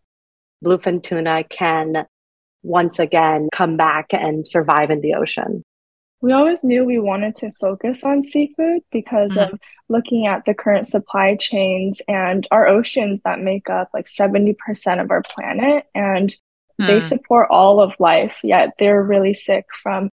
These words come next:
Speaker 2: climate change and overfishing. So we needed to explore something in this category, and tuna seemed like the perfect place to start, both in terms of the market need for this very popular fish, as well as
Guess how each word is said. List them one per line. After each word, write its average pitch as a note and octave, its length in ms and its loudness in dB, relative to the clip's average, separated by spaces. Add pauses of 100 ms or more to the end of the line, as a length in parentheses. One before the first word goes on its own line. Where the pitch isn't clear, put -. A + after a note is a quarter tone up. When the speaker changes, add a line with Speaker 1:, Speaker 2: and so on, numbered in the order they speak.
(100)
Speaker 2:
climate A#3+ 380 2
change G3 440 0
and G3 100 -4
overfishing. G3+ 920 -4
So G3 460 2 (240)
we A3+ 120 4
needed B3+ 240 6
to A#3 100 0
explore G#3 380 0
something G3+ 420 -2
in G3 80 0
this F#3+ 180 -2
category, A3 800 2
and G#3 200 -2
tuna A#3 300 0
seemed G#3 360 -4
like G3 240 -2 (240)
the G3+ 60 -2
perfect G#3 420 0
place G3 220 2
to G3+ 100 -4
start, - 440 0
both G#3 220 2
in G#3 120 0
terms G3+ 420 -2
of G3 200 2 (260)
the G#3+ 60 0
market G#3+ 380 0
need B3+ 440 2
for G3+ 360 2 (280)
this - 320 -4
very G3+ 320 6
popular G3+ 800 2 (100)
fish, B3 240 -2 (100)
as - 40 -20 (280)
well G#3 240 6
as G3+ 460 2